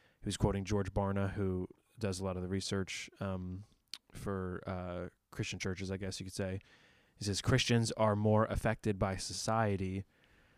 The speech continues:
than society is affected by Christians." And, um, he just couldn't be more right. And I guess I just feel so disappointed when I hear that, because it's just true, and I just don't really wanna believe that. So, like,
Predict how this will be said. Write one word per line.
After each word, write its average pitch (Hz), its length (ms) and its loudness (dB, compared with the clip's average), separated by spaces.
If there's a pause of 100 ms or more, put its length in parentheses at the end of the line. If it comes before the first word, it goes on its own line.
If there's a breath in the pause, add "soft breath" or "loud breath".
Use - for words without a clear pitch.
than 95 140 -2
society 95 640 -2
is 92 140 -2
affected 90 460 -4
by 87 120 -2
Christians." 90 760 -6 (720 soft breath)
And, 92 420 -2
um, 87 440 -6 (920)
he 117 160 -2
just 127 200 2
couldn't 123 240 4
be 110 180 6
more 101 480 2
right. 98 400 0 (260)
And 107 400 0
I 110 140 0
guess 113 340 0 (180)
I 117 140 2
just 107 200 -2
feel 110 200 2
so 104 260 2
disappointed 104 720 -2
when 104 140 0
I 92 100 -4
hear 92 220 -4
that, 123 260 -2
because 98 400 -4
it's 90 100 -8
just - 260 -8
true, 95 440 -2
and 98 140 -4
I 95 80 -4
just - 360 -8
don't 95 160 -6
really 95 160 -4
wanna 92 140 -4
believe 90 360 -8
that. 110 340 -4 (840)
So, 107 340 6
like, 98 320 2